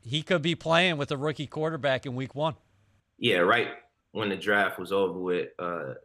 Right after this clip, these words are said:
Speaker 2: they got on the phone. Him and Zach got on the phone, uh, was talking about, uh, what they wanna do in the future, watching each other's highlights.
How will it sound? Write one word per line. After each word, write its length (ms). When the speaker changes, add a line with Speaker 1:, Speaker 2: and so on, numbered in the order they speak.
Speaker 2:
they 160
got 180
on 120
the 60
phone. 480
Him 100
and 120
Zach 200
got 100
on 180
the 60
phone, 400
uh, 60
was 220
talking 320
about, 460
uh, 300
what 220
they 120
wanna 200
do 220
in 60
the 80
future, 520
watching 280
each 160
other's 200
highlights. 680